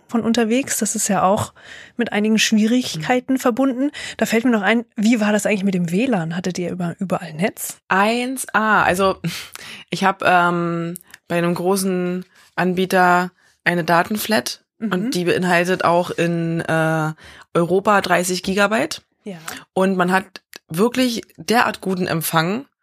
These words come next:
Speaker 2: besser als in jedem, an jedem Ostseestrand oder Mecklenburg-Vorpommern irgendwo an einem See, äh, dass ich tatsächlich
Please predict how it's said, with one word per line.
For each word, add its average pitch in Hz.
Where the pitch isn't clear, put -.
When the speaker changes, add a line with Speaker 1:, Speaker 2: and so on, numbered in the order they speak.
Speaker 2:
besser 190
als 185
in 180
jedem, 185
an 170
jedem 185
Ostseestrand 196
oder 170
Mecklenburg-Vorpommern 180
irgendwo 175
an 170
einem 170
See, 175
äh, 185
dass 180
ich 180
tatsächlich 185